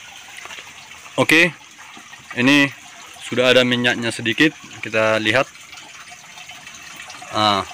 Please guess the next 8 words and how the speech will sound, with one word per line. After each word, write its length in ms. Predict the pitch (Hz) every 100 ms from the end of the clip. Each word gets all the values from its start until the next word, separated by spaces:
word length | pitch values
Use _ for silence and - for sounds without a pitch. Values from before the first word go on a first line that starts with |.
| - -
seperti 280 | - 104 110
itu. 140 | 107 101 - - - - - - - - - - - - - - - - - - - - - - - - - - - - - -
Dan 360 | 110 131 151 147 - - - - - - - - - - - - - - - - -
minyak 200 | 127 123 131
nanti 320 | 123 120 127
turun 320 | 123 120 123
ke 80 | 120
sini 320 | 120 117 147